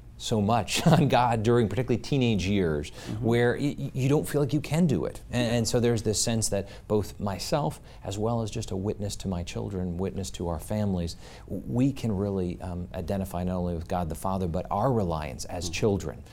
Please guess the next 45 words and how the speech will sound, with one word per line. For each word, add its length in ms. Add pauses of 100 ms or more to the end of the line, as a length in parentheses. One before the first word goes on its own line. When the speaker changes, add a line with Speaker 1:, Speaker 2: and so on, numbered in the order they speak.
(240)
Speaker 1:
uh, 240
a-, 40 (180)
as, 320
as 380
sons 540
of 220
the 100
Father, 520 (260)
uh, 160
with 300
our 100
family. 560 (240)
And 160
that, 220
that 260
moment 340
of 100
faith, 400
that 200
moment 400
of 220
reliance, 800 (300)
um, 400
is 180
something 400
that 140
I 40
think 220
will 120
leave 200
lasting 520
impressions 760
on 160
our 140
children 560 (240)
and 120
set 220
them 180
up 140
for 200
a 40
life 300
that 160
will 100
be 240